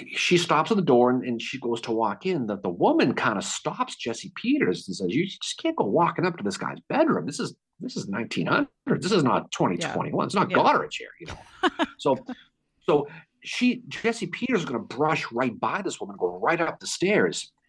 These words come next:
Speaker 1: into, um, into Van Dorn's bedroom, where I assume they read scripture, is what they did for the next and talk
Speaker 2: Most
Speaker 1: battle
Speaker 2: likely, yeah.
Speaker 1: formations.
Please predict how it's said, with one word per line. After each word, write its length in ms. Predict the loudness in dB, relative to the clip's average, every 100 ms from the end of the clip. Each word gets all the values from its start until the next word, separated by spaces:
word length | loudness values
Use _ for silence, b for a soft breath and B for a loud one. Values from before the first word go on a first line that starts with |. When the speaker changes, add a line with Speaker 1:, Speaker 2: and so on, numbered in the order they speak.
| _ 0
Speaker 1:
into, 380 | 2 4 4 6
um, 400 | 4 0 -2 -8 -10
into 200 | -4 -2
Van 260 | 0 0 2
Dorn's 260 | 0 -2
bedroom, 440 | -2 0 0 0 -2
where 120 | -2
I 40 |
assume 220 | -4 -6
they 60 | -6
read 180 | -6 -8
scripture, 560 | -4 -2 -2 -8 -12 -12 -10
is 160 | -4
what 100 | 0
they 80 | 0
did 200 | 2 0
for 80 | -2
the 40 |
next 200 | -6 -4
and 100 | -4 -2
talk 140 | 0 2
Speaker 2:
Most 80 | 4
Speaker 1:
battle 160 | 4 4
Speaker 2:
likely, 40 |
yeah. 60 | 2
Speaker 1:
formations. 500 | -4 -6 -10 -10 -14